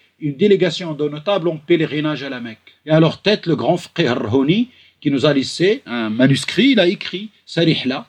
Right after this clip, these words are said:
hein, dans les terres, euh, sacrées de l'islam, mais qui ont été plus tard reçus par Franco à leur retour à Séville. Si, euh,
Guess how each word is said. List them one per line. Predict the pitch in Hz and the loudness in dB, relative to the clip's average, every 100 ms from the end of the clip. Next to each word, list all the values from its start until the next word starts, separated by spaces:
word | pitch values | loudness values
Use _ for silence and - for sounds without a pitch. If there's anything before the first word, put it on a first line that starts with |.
| _ | _
hein, | 120 185 - | -14 -14 -12
dans | 110 151 | 2 2
les | 151 | 4
terres, | 151 170 151 107 107 | -2 -6 -6 -8 -12
euh, | 104 87 | -18 -20
sacrées | 82 120 - 185 339 - | -18 -16 -12 -10 -10 -10
de | 104 | -8
l'islam, | 120 113 170 226 339 _ _ _ _ | -6 -4 -2 -2 -2 _ _ _ _
mais | 127 151 254 311 311 - _ | 0 4 4 4 -2 -12 _
qui | - 190 | -8 -8
ont | 185 | -6
été | 180 - | -8 -10
plus | - 185 | -14 -16
tard | - 277 269 - | -6 -2 -2 0
reçus | 202 - 214 | 0 0 -8
par | - 170 - | -6 -8 -8
Franco | 165 160 151 269 | -2 0 0 -4
à | 175 | 0
leur | 170 139 | 2 2
retour | 110 151 254 247 | 2 -4 -6 -8
à | 131 | -12
Séville. | - 269 320 285 113 - _ - - | -2 0 0 0 -2 -10 _ -20 -20
Si, | - - 208 | -12 2 6
euh, | 196 | 6